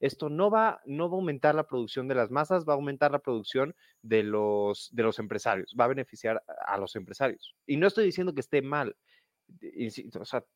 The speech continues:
generalmente me considero bastante derechista, de hecho, pero en ese sentido sí habría que preguntarnos si las tecnologías realmente están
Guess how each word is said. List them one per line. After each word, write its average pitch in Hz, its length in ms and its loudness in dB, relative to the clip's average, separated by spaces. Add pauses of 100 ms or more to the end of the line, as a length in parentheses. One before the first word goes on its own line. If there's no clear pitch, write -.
generalmente 139 560 0
me 117 80 -4
considero 120 280 0
bastante 123 360 0
derechista, 104 560 -4
de 117 100 0
hecho, - 240 -8 (320)
pero 113 300 4 (520)
en 123 140 2
ese 143 180 0
sentido 156 380 2
sí 131 200 0
habría 131 180 2
que - 100 -6
preguntarnos 120 460 -2
si 113 80 -8
las - 140 -12
tecnologías 107 500 -2
realmente 107 560 2
están 107 260 -4